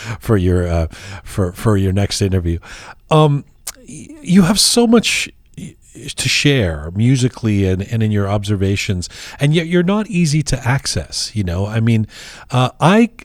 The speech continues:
I, th-, I kind of love that you're not on social media, because I think it's badass, and I think people who are not on social media these days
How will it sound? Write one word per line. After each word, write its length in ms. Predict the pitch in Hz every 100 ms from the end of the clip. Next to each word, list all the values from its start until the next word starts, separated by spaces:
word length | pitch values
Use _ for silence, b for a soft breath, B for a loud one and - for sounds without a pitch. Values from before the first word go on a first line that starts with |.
| -
I, 220 | 151 208 220
th-, 280 | - - -
I 220 | 143 214 -
kind 400 | - 175 180 165
of 140 | 110
love 680 | 110 113 110 127 113 80 78
that 240 | 90 85
you're 140 | 98
not 200 | 90 95
on 140 | 85 82
social 420 | - 95 - 95
media, 380 | 87 85 85 87
because 320 | 101 - 104
I 80 | 120
think 240 | - 113
it's 160 | 107 - B B B -
badass, 520 | 123 127 120 104 -
and 100 | 107
I 80 | 107
think 220 | - 113
people 260 | 120 - 107
who 140 | 110
are 80 | 104
not 200 | 104 110
on 140 | 104
social 320 | 101 107 - 98
media 300 | 104 95 90
these 200 | 92 90
days 280 | 92 92